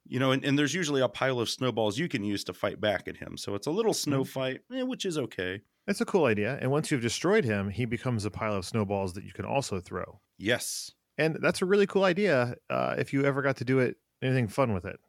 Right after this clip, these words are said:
Speaker 1: Yeah, I'd like to hit some enemies with snowballs or, you know, but it's always <laughs> just one snowman at a time.
Speaker 2: Uh, and then there is also another weird enemy in this level, which is the, the golden spiked turtle shell.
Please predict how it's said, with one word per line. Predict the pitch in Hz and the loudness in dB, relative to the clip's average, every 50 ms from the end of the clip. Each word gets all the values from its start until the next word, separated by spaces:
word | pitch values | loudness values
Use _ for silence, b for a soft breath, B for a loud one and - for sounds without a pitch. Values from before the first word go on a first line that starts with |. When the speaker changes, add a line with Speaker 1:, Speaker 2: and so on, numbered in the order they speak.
| b b b | b b b
Speaker 1:
Yeah, | 254 294 285 | 2 2 4
I'd | 233 247 233 | 4 2 2
like | 254 202 - | 0 0 2
to | - 113 | 0 0
hit | 107 123 - | 0 -2 -2
some | - 101 101 | -2 -2 0
enemies | 101 104 101 101 104 95 90 | 0 2 2 2 0 0 -2
with | 92 90 | -4 -6
snowballs | - - 107 101 104 101 101 101 104 107 110 117 120 110 98 | -6 -4 -2 -2 -2 -2 -2 -4 -4 -4 -4 -4 -6 -6 -6
or, | 95 92 92 92 95 98 - | -8 -8 -6 -8 -8 -8 -6
you | - 104 | -4 -2
know, | 107 113 113 | 2 2 2
but | 110 107 107 | 2 2 2
it's | 107 104 - | 0 2 2
always | 143 143 139 127 - - | 2 4 4 2 2 0
<laughs> | |
just | 147 - - 156 - - - B B _ - | -2 -2 0 -2 -2 -4 -8 B B _ -8
one | - 98 107 120 127 127 | -2 2 2 4 4 2
snowman | 127 - - 139 131 135 135 139 139 139 143 135 | 0 0 2 2 4 4 4 4 4 2 2 0
at | 92 101 104 | 0 0 0
a | 127 | 0
time. | 127 - 131 120 104 92 85 87 87 - _ _ _ - | 0 0 0 0 0 0 -4 -6 -8 -12 _ _ _ -2
Speaker 2:
Uh, | - 143 131 | 0 0 2
and | - 165 | 4 4
then | 208 220 | 4 4
there | 214 196 151 131 | 6 4 4 2
is | 120 - | 2 0
also | - - 175 - 165 | 0 -2 0 0 0
another | 147 147 135 113 98 | 0 0 2 0 0
weird | 95 107 113 107 104 | 2 2 0 0 0
enemy | 107 107 107 107 107 | 0 0 0 0 0
in | 101 | 0
this | 101 98 - | -2 -2 -4
level, | - 107 104 104 107 104 | -4 -4 -2 -2 -2 -4
which | 101 95 - | -4 -6 -6
is | 107 95 92 | -8 -8 -6
the, | 101 101 101 98 95 92 90 85 76 - _ _ _ B B B B B B _ _ - | -6 -6 -4 -4 -6 -6 -8 -10 -12 -16 _ _ _ B B B B B B _ _ -10
the | - 110 107 | -4 -4 -4
golden | 95 90 - 104 104 120 135 139 147 139 135 131 127 117 110 - _ | -4 -2 -2 0 2 4 4 6 4 4 4 0 -2 -4 -4 -6 _
spiked | - - - - - - 107 117 123 - | -12 -10 -10 -10 -6 -4 -2 -2 -2 -4
turtle | - - - 110 123 147 170 180 | -6 -6 -2 0 2 2 2 2
shell. | - - 196 190 196 214 208 - | 2 2 0 2 0 0 -4 -8